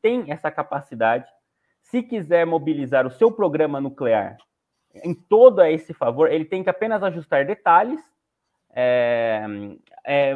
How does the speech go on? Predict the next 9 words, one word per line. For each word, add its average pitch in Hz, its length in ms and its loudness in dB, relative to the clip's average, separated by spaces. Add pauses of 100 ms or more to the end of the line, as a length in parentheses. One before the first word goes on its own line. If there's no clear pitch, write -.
(140)
manejar 165 600 -2
financiamento, 190 720 -4 (360)
mas 160 180 -2
ele 214 160 -2
poderia 220 720 2
sim 196 400 -8
usar 170 460 0
suas - 200 -12
capacidades, 135 840 -4